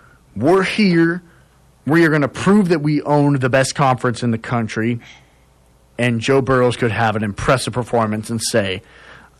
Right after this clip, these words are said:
"I'm your Heisman Trophy winner." Boom. Just like that. I, I think that's what we could really end up seeing. So what would you say,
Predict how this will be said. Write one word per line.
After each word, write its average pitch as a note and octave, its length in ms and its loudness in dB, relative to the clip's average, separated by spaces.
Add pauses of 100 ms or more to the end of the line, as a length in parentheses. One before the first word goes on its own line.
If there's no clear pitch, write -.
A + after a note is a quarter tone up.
(140)
"I'm C#3+ 260 2
your C3 120 0
Heisman A2+ 400 0
Trophy A2 320 -2
winner." D#2 340 -10 (720)
Boom. A#2+ 420 0 (160)
Just C#3 220 -2
like B2+ 280 0
that. D#2+ 280 -12 (640)
I, G#2+ 320 2
I B2 40 0
think C3 420 -4
that's A#2+ 240 -2
what A2+ 140 -2
we G#2+ 80 -6
could G#2+ 220 -4
really G#2+ 280 -2
end G2+ 120 -6
up F2+ 80 -12
seeing. G2 220 -10
So C3+ 100 -2
what D3+ 180 4
would E3+ 160 0
you B2 140 -8
say, D3 380 2